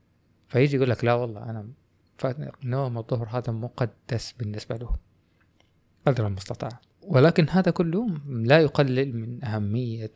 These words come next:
وفكرة الكلام اللي أنت قاعد تتكلم فيه. إن فعلا اليوم اللي بترتب فيه نومك، تصحى مرتاح، تصحى تحس إن اليوم فيه بركة وفيه وقت، تحس كأن فعلا،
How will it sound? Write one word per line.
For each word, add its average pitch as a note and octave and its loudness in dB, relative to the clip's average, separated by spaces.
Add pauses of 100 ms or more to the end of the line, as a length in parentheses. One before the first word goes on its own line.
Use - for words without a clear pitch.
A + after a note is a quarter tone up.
وفكرة A#2 -6
الكلام A#2+ -2
اللي G#2 -4
أنت - -10
قاعد A2+ -6
تتكلم G2 -4
فيه. - -18 (920)
إن A2 -2
فعلا G#2+ 4
اليوم C3 2
اللي B2 0
بترتب B2 -4 (120)
فيه A2 -4
نومك، A2+ 0 (1500)
تصحى - -4
مرتاح، - -4 (200)
تصحى - -16
تحس - -4
إن A#2+ 2
اليوم B2 0
فيه A#2+ -4
بركة A2+ -4
وفيه A2+ -10
وقت، - -4 (800)
تحس - -2
كأن D3 2
فعلا، C3+ -2